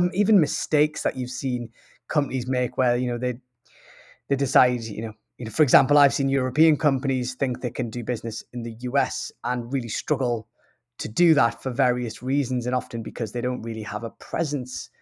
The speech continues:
here. They say they have a presence and they <laughs> don't, which kind of doesn't tend to work very well. So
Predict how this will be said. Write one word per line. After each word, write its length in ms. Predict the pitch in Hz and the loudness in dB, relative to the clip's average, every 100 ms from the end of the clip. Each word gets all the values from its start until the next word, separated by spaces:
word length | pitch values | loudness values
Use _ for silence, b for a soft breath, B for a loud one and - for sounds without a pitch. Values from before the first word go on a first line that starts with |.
| _ | _
here. 360 | - - 131 117 | -12 -2 -2 0
They 120 | 113 | -2
say 240 | - 185 175 | 0 2 4
they 60 | |
have 180 | 117 107 | 2 -2
a 60 | 113 | -4
presence 380 | 123 120 117 | -6 -6 -8
and 80 | 123 | -6
they 80 | 120 | -6
<laughs> 160 | - 214 | 0 2
don't, 320 | 196 190 - | 4 2 0
which 320 | 160 - - | -4 -4 -2
kind 200 | 165 135 | 0 0
of 120 | 127 240 262 B | -2 -4 -6 B
doesn't 220 | 156 160 | 2 4
tend 160 | - 131 | 2 2
to 60 | |
work 180 | 139 139 | 0 0
very 200 | 131 123 | 0 0
well. 240 | 127 127 120 | 2 0 0
So 280 | - 143 | 0 0